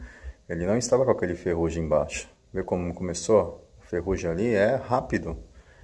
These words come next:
É muito rápido, né? Ah,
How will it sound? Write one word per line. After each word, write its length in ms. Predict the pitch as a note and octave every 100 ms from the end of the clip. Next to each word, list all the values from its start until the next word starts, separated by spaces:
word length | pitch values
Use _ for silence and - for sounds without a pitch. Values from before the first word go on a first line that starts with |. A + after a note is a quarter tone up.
| - -
É 60 |
muito 360 | E2 F#2+ - A#2+
rápido, 520 | F#2 F#2 - D#2+ D2 - - -
né? 220 | E2 F#2+ - - - - - - - - -
Ah, 920 | F#2 F2+ F2+ F2 F2 E2+ E2+ E2